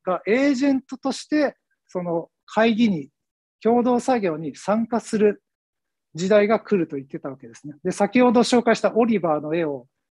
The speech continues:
貼ってますけども、これあの、あ-、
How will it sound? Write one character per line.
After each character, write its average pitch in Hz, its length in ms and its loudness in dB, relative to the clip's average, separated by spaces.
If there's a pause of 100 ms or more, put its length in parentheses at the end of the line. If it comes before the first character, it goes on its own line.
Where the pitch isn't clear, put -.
(140)
貼 - 120 -20
っ - 80 -20
て 196 100 -4
ま 196 100 0
す - 80 -16
け 156 100 -4
ど 151 80 -10
も、 151 140 -8
こ 226 140 0
れ 254 100 6
あ 247 100 6
の、 226 340 4 (400)
あ-、 - 100 -16